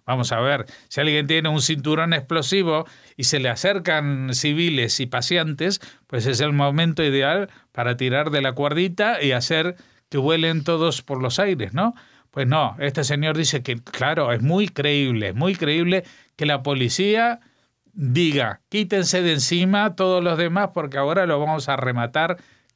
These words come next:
ahora que está en el suelo". Pues eso es lo que Corbyn opina y a mí me parece un compendio de lo que no es aceptable hoy en día,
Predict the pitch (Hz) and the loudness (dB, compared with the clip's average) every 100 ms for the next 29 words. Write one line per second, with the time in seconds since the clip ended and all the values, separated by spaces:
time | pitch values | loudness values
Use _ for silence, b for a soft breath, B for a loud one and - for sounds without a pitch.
0 | - - 120 135 139 120 - 127 107 104 | -16 -4 -2 0 0 -4 -2 -2 -2 -6
1 | - 101 92 - b b b b - 139 | -10 -12 -12 -18 b b b b -4 0
2 | 123 - - - 202 202 185 185 208 196 | 0 -2 -6 -2 0 2 2 4 4 2
3 | - - - 135 135 135 127 131 123 170 | 0 -4 -4 0 2 2 0 -2 -2 0
4 | 170 160 147 143 143 190 175 185 214 B | 0 0 0 -2 0 0 2 0 -2 B
5 | B B B 135 127 127 131 165 170 151 | B B B -2 0 2 2 2 0 2
6 | 160 160 175 151 139 147 139 127 175 180 | 0 0 -2 -2 -2 -2 -2 -2 0 2
7 | 180 180 147 120 131 135 127 127 127 139 | 2 2 2 0 2 0 0 0 2 2
8 | 156 175 180 - 143 139 147 131 143 120 | 2 2 0 -4 -2 -2 -2 -2 -4 -2
9 | 143 139 147 - 143 147 131 123 135 139 | -2 0 -2 -2 -2 0 0 0 0 0
10 | 143 | 0